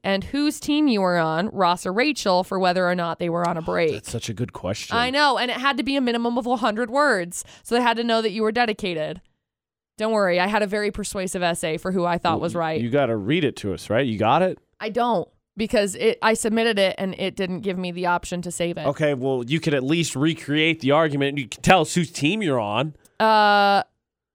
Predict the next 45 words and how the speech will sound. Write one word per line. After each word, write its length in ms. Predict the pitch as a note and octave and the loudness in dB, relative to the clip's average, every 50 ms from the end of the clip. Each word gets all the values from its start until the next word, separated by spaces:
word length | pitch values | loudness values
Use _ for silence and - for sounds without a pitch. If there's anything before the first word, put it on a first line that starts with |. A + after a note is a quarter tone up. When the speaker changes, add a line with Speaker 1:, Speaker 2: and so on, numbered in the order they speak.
| _ _ _ _ _ | _ _ _ _ _
Speaker 1:
I 80 | G#3+ A#3+ | -4 -2
think 220 | - - C4+ - - | 0 -2 -2 -2 -2
it 120 | C#4+ A#3 | -2 0
wa-, 280 | F3+ A3+ A3+ A3 F#3 - | 4 4 4 4 4 2
the 140 | G3 A3+ | 0 -2
question 480 | A3+ - C4 B3 B3+ - - C#4 B3 A#3+ | 0 2 2 2 2 0 -2 -2 0 2
was 560 | A3+ A3 G#3 G3+ G3 F#3+ F#3+ - - - - _ _ _ _ _ G#3 | 2 4 4 4 2 2 0 -4 -8 -10 -12 _ _ _ _ _ -2
who 160 | G3 B3+ B3 | 0 0 2
was 200 | A#3 G#3 F#3+ - | 2 2 0 0
wrong, 580 | G#3 G#3+ B3 B3 B3 A3+ G#3 G3+ G3 F#3+ F#3+ - | 0 2 4 4 6 4 4 4 4 2 0 -2
and 100 | - G3 | -4 -2
my 80 | F#3+ F#3 | 0 0
answer 300 | F#3 F3+ F3+ - - F3+ | 0 0 -2 -2 -4 -6
was 180 | E3+ E3+ D#3 F3+ | -6 -6 -2 2
Ross. 640 | F#3 F#3 E3+ C3+ C3+ D3+ F3 - - - - - - _ _ _ _ _ _ _ _ _ | 2 2 4 2 0 -2 -4 -4 -6 -8 -8 -10 -12 _ _ _ _ _ _ _ _ _
Ross 320 | - A3 A3+ A#3 A3+ - | 4 4 4 4 4 0
was 160 | - G#3 G2 G#2 | -2 -2 0 2
Speaker 2:
Oh, 40 | G#2+ | 2
Speaker 1:
wrong. 400 | G#2+ G#2+ A2 G#2+ G#2+ A2 A2 G#2+ | 2 2 2 2 0 0 -2 -4
Speaker 2:
siding 480 | - - - G2+ F#2 G#2 A#2 A2+ A#2 | -6 -8 -8 -4 -2 -2 -2 -2 -2
with 160 | A#2+ B2+ B2+ - | -6 -6 -6 -6
the 60 | B2+ | -8
girl. 580 | G#2 A#2 G#2 F2 E2+ F#2 F2+ F2+ F2+ F2 - _ _ | -6 -6 -6 -6 -4 -4 -4 -4 -6 -6 -8 _ _
Speaker 1:
Yeah, 280 | - C4+ F4 D#4+ F#3+ - - _ _ _ _ _ - | 0 2 2 2 2 -2 -6 _ _ _ _ _ -8
because, 340 | B3 - C#4 B3+ A#3+ A3+ A#3 | -4 -2 0 0 0 0 0
like, 240 | B3 A#3 A3+ A3 | 0 0 0 -2
if 220 | - C4 A#3 - - - | -4 -6 -6 -6 -12 -12
she 180 | A3 - - D#4+ | -8 -6 -6 -2
said 180 | - - G4+ D4 | 0 0 0 0
she 120 | - F4+ | 0 0
wanted 240 | F4 F#4+ F#4+ E4+ C4+ | 0 0 0 0 -2
a 20 | |
break, 300 | A3 B3+ D4+ E4 D4 G#3+ | 0 0 0 0 0 -2
but 100 | - A#3 | 0 0
it 60 | A#3+ | 0
was 100 | A#3 B3 | 0 2
like 220 | A#3 B3+ A#3+ A3+ - | 2 2 0 0 -4
he 160 | - - A#3 | -8 -8 0
couldn't 180 | G#3 D#4+ E4+ D#4+ | 2 2 4 4
even 240 | D#4+ D4 C4 A3+ | 4 4 4 4
wait 380 | G3+ A#3+ C4+ C4 A#3+ B3 A#3+ - | 4 4 4 4 2 -2 -2 0
for, 120 | - B3 | 0 0
like, 320 | A3+ A3+ A3 G#3+ G3 - - - _ _ _ _ _ _ _ _ - - | 4 4 2 2 0 -4 -14 -20 _ _ _ _ _ _ _ _ -18 -14
you 220 | G#3+ G3+ C#4 D#4+ | -2 0 2 4
know, 360 | D4 C4+ C4+ C4+ C#4 D4+ C4+ | 4 4 6 4 4 2 -2